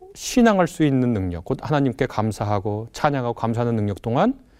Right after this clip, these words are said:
인간의 몸이 구현한 능력 가운데 있다라는 겁니다. 이것은 영혼이 원래 존재하다가 인간의 몸을 만들 때 이렇게 쑥 들어온다고 하는 이런 생각을 반대하고요.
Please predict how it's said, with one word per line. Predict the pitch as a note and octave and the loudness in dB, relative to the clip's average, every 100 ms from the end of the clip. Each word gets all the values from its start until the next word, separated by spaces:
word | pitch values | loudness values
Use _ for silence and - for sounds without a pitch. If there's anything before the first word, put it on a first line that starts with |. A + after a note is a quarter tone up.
| _ - _ - | _ -20 _ -4
인간의 | E3 F3 F3+ F3 F3+ F3+ | 2 4 4 4 4 2
몸이 | E3+ A#2+ B2 C#3+ D3+ D#3 F3 G3 | 0 2 4 4 4 4 4 2
구현한 | - C3 C#3 C#3 F#3 A3 | 2 2 4 2 0 0
능력 | B2 A2+ G#2 - | -2 0 -2 -2
가운데 | F#2+ E2+ E2+ G2 | -4 -4 -6 -6
있다라는 | G#2+ - D#2+ C#2+ E2+ D#2 | -6 -6 -8 -4 -6 -6
겁니다. | D#2+ - - - - - - - - - - - | -12 -20 -20 -20 -20 -20 -20 -20 -20 -20 -20 0
이것은 | D3+ G#3 G#3+ A#3 - - | 4 4 4 2 0 2
영혼이 | C#3 F#3 A#3 | 4 8 10
원래 | F#3+ G3+ | 10 8
존재하다가 | F3+ D#3+ E3+ D#3+ D#3+ F3 - - _ - | 6 6 6 6 8 6 4 -6 _ 2
인간의 | E3+ F#3+ F#3+ | 4 6 6
몸을 | D3+ D3+ E3+ E3+ F3 E3 E3 F3 F3 - - D3 D#3 | 4 4 4 4 2 0 0 0 -4 -12 -10 -8 0
만들 | C3+ D3 C#3 | 2 2 2
때 | G3 C#3+ - | 2 0 -2
이렇게 | F#3+ - | -2 -2
쑥 | - E4+ - | 2 2 4
들어온다고 | G3 G#3 E3+ C3+ A2+ | 6 6 8 4 2
하는 | G#2 F2+ - _ _ _ _ - - | -4 -6 -10 _ _ _ _ -20 0
이런 | C#3+ D#3+ D#3+ | 4 4 4
생각을 | D3 C3 - _ E3+ F3+ | 2 -2 -6 _ 0 2
반대하고요. | - A#2 A2 G2+ F#2+ D3 | 2 2 0 -2 -4 -6